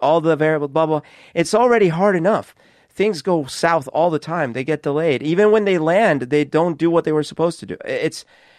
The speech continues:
it's really hard, let alone when it has to involve, like, hundreds or thousands of people in the know, keeping it completely secret,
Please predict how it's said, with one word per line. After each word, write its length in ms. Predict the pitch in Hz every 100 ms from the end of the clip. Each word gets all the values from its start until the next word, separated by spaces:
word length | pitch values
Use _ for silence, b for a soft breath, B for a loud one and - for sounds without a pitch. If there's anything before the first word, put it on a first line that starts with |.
| b
it's 260 | - 170 -
really 280 | 180 254 156
hard, 340 | 175 - - _ -
let 200 | 147 254
alone 480 | 262 220 196 92 101
when 240 | - 139 151
it 120 | 143
has 220 | 151 196 -
to 80 |
involve, 640 | 175 123 131 131 104 107 - _ _ _ _
like, 320 | 135 117 -
hundreds 960 | - - 180 214 202 131 90 - - -
or 120 | 117
thousands 920 | 120 _ - 175 185 202 143 160 127 117
of 220 | 117 -
people 400 | 175 160 147 117
in 240 | 165 196 202
the 100 | 185
know, 400 | 170 170 139 113 B B B
keeping 360 | 185 175 175
it 140 | 151 143
completely 840 | 151 135 - - - 233 - 165
secret, 580 | 147 - 202 190 135 113